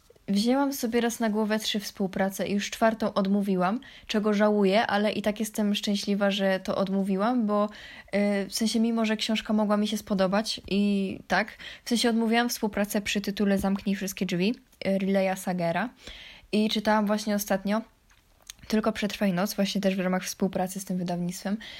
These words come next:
I właśnie musiałam odmówić tą współpracę, bo nie dość, że miałam trzy współprace już na głowie, w sensie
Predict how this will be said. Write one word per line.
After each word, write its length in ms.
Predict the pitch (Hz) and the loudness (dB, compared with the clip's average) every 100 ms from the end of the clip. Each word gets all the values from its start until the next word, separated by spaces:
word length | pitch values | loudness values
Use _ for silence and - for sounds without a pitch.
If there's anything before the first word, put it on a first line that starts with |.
| - - - - - - - | -16 -18 -20 -20 -20 -12 2
I 320 | 240 240 220 | 4 4 4
właśnie 280 | 240 226 247 | 2 4 2
musiałam 320 | 240 240 226 | 4 4 4
odmówić 340 | 214 220 220 | 4 2 2
tą 120 | 214 208 | 2 0
współpracę, 640 | - 202 208 196 - 226 | 0 0 2 2 2 2
bo 200 | 214 214 | 2 2
nie 140 | 214 | 2
dość, 180 | 208 208 | 2 2
że 60 | 214 | 2
miałam 280 | 208 208 208 | 4 2 2
trzy 200 | - 208 | 0 -4
współprace 560 | - 202 208 208 214 | -2 -2 2 2 2
już 180 | 202 202 | -2 0
na 100 | 208 | 0
głowie, 560 | 190 202 185 170 185 262 | 0 2 2 4 2 0
w 60 | - | -2
sensie 320 | 214 202 | -2 0